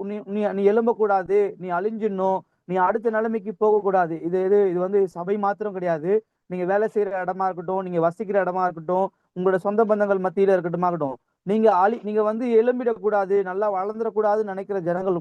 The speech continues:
கண்டிப்பா நம்மளை சுத்தி எப்பவுமே இருப்பாங்க. ஆனா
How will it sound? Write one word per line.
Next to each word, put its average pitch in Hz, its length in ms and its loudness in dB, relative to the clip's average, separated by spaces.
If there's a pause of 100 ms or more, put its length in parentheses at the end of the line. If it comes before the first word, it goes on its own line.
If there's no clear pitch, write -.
கண்டிப்பா 190 400 0
நம்மளை 170 100 -4
சுத்தி 165 280 -6
எப்பவுமே 165 320 0
இருப்பாங்க. 151 300 0 (340)
ஆனா 196 440 4